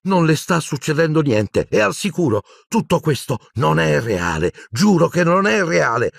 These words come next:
Prenda ora, prenda. Silente bevve, come se Harry gli stesse offrendo un antidoto, ma nel vuotare il calice cadde in ginocchio,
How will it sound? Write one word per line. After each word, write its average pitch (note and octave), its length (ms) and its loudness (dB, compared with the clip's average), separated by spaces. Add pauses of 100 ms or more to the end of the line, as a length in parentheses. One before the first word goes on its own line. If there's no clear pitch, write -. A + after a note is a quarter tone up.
Prenda A2+ 420 -2
ora, D#2 300 -2
prenda. C#3+ 480 -2 (280)
Silente G2+ 680 -4 (140)
bevve, F#2 500 -6 (300)
come G#2 180 -2
se G2 220 2
Harry F2+ 220 -2
gli F2 120 -4
stesse - 320 -6
offrendo F2+ 420 -2
un E2 120 2
antidoto, D2 580 -4 (220)
ma G#2 120 -4
nel A#2+ 180 2
vuotare B2 420 0
il G2+ 100 -6
calice A#2+ 480 -4
cadde A2 320 -4
in G#2 120 0
ginocchio, D2+ 560 -6